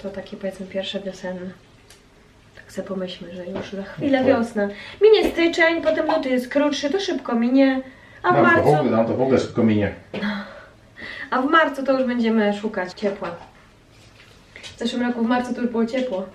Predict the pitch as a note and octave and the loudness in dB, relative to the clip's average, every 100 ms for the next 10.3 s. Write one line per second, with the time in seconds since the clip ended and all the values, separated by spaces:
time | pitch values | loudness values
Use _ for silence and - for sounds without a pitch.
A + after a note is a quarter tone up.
0 | - - - - - G2+ G2+ - - G#3 | -20 -20 -20 -10 -6 -6 -6 -8 -10 -2
1 | A2+ A2 C3 A#2+ A2+ A2 - G#2+ G2+ G2 | 0 2 4 4 4 0 -2 2 4 4
2 | F#3+ - - - - - - - - - | 0 -2 -10 -16 -20 -20 -20 -20 -20 -20
3 | - - - G#2 G2+ - A2+ B2 A#2 G#2+ | -20 -18 -2 2 2 6 6 6 4 0
4 | - F#3 D3+ A#2 A2 D#3+ A3+ - - - | 2 2 2 2 6 6 4 0 -12 -14
5 | - - - C3 C3 C3 C3 B2+ - - | -20 -14 0 4 8 8 6 4 0 -12
6 | - D3 B2 - F2 F#2 C#3+ D3+ C#3+ C3 | -12 -6 -4 2 4 4 2 4 4 6
7 | C#3 C#3+ - A#2 A#2+ A#2 C3+ E3+ - - | 6 4 4 2 2 4 4 2 -2 -12
8 | - - - - - A#2 A#2 A2 C#3 B2 | -20 -20 -20 -14 2 4 6 6 4 4
9 | A2+ - G#2 B2 G#2 A2 G#2+ A2 G#2 G2+ | -2 -4 -4 -2 0 2 4 4 4 2
10 | F#2+ E3 | 4 4